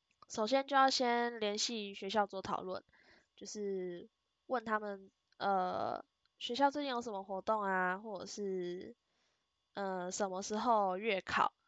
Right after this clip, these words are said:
之类的，就是要先知道他们的行程表，我们才好排时间啦。然后确定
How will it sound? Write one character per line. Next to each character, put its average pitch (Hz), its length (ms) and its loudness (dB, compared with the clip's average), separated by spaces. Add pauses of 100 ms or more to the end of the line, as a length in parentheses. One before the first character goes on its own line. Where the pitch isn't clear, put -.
(140)
之 185 140 -10
类 185 200 2
的， - 180 -2
就 269 140 -10
是 277 120 -2
要 320 140 8
先 285 380 2 (100)
知 254 140 -8
道 269 140 8
他 262 100 4
们 214 80 -4
的 196 60 0
行 196 200 -4
程 196 220 -2
表， 180 180 2
我 - 80 -10
们 175 120 -16
才 202 180 4
好 196 240 6
排 180 260 2
时 180 200 -4
间 170 260 -4
啦。 - 240 0 (640)
然 208 160 2
后 220 580 0 (240)
确 294 180 0
定 240 540 -6